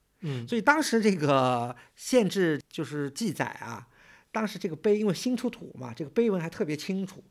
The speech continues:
Speaker 2: 上面的那个造像啊、碑文啊都完好。
Speaker 1: 嗯，
Speaker 2: 完好。
Speaker 1: 因为它埋在地下得到了保存。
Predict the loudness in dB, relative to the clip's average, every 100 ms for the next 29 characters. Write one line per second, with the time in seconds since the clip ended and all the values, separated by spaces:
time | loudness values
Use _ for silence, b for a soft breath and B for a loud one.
0 | _ 0 4 4 2 0 4 6 6 6
1 | 6 6 2 -2 -8 B B B B 4
2 | 4 4 2 2 -2 -2 -6 B B 2
3 | 4 6 4 2 -4 -12 -14 _ _ _
4 | -6 -4 -4 -2 0 0 0 0 2 2
5 | 0 0 -2 -2 -4 0 0 0 -2 -6
6 | -10